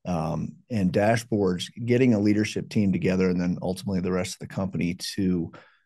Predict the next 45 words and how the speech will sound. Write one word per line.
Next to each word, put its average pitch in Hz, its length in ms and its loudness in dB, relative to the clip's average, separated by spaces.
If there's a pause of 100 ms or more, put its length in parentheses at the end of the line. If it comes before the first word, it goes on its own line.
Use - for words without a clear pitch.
(360)
galvanize 104 760 4
on 82 120 -4
what 95 180 4
are 110 40 0
the 98 100 0
metrics 92 600 -2
that - 120 -4
we 90 160 -2
care 95 240 0
most 90 320 0
about, 95 220 2
what 110 100 2
is 113 120 0
it 113 80 -2
we're 82 180 -4
actually 90 380 -2
doing, 92 200 0
what 123 120 2
are 143 40 2
the, 107 220 -2
what 131 180 -4
are, 143 60 0
what 120 160 0
are 123 60 4
the 110 100 4
kernels 120 580 2
that 95 160 -2
drive 95 360 0
value, 107 600 0 (520)
and 90 360 0
we've 90 300 0
worked 110 340 0
that 95 160 2
over 104 300 2
and 90 160 -4
pressure 110 340 -2
tested 104 440 -4
it 107 120 0
and 87 120 -12
played 101 240 0
with 98 180 -2
it 104 220 0
and 67 360 -4
refined 104 520 0
it. 110 160 0